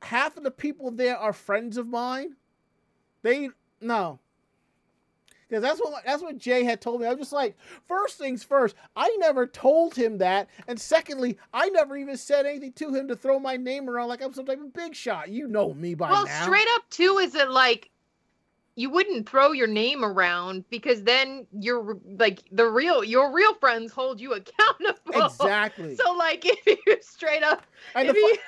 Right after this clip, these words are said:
Speaker 1: and the funny thing
Speaker 2: <laughs> you'd
Speaker 1: is
Speaker 2: be like, "Okay, let's go find Ranma right now. Let's get him to say," like, and then it's like, uh,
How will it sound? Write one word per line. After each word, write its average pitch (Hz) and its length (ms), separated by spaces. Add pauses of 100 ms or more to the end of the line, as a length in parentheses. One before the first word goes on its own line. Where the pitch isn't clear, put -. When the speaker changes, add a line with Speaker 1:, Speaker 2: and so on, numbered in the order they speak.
(340)
Speaker 1:
and 262 120
the 269 60
funny 359 280
thing 294 140
Speaker 2:
<laughs> 262 60
you'd 247 140
Speaker 1:
is 214 120
Speaker 2:
be 320 200
like, 277 320 (100)
"Okay, 330 340
let's 339 180
go 523 180
find 415 500
Ranma 220 160
right 294 200
now. 277 160
Let's 247 260
get 320 140
him 294 180
to 233 200
say," 240 200
like, 196 300
and 233 140
then 277 160
it's 294 140
like, 214 360
uh, - 140